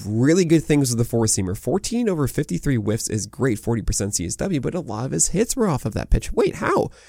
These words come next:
He was upper half with the fastball. Nick, this is everything that you've saying. Well, it's because the secondaries weren't down. The slider and the curveball. So like I was talking about before,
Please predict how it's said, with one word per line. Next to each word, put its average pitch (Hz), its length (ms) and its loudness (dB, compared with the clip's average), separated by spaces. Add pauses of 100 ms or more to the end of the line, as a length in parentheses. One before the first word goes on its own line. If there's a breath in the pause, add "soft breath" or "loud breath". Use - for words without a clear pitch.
He 220 140 0
was 220 140 4
upper 220 200 4
half 226 220 2
with 220 100 0
the 208 40 0
fastball. 233 340 2
Nick, 226 160 2
this 185 100 -4
is 202 140 -2
everything 208 360 2
that - 80 0
you've 170 140 0
saying. 196 240 2
Well, 147 340 2 (440 soft breath)
it's - 180 0
because 285 280 2
the 320 100 2
secondaries 170 680 4
weren't 185 240 2
down. 254 340 2 (420)
The 156 80 2
slider 202 340 4
and 202 100 4
the 185 60 4
curveball. 139 440 2
So 147 200 4
like 165 240 2
I 226 40 4
was 214 140 4
talking 190 260 2
about 165 200 2
before, 151 600 2